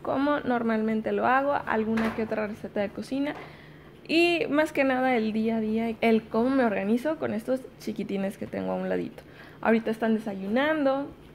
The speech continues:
están desayunando un poquito de fruta con un poquito de agua y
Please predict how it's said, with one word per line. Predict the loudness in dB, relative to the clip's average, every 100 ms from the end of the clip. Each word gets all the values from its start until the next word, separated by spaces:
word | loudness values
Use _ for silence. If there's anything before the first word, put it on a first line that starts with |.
| -20 -14
están | -12 -8 -6
desayunando | -6 -4 -4 -2 -4
un | -4
poquito | -8 -6 -4
de | -2
fruta | -2 -4 -2 -4 -4
con | -6
un | -6
poquito | -6 -8 -6
de | 0
agua | 0 0 -2 -6
y | -6 -2 -2 -2 -2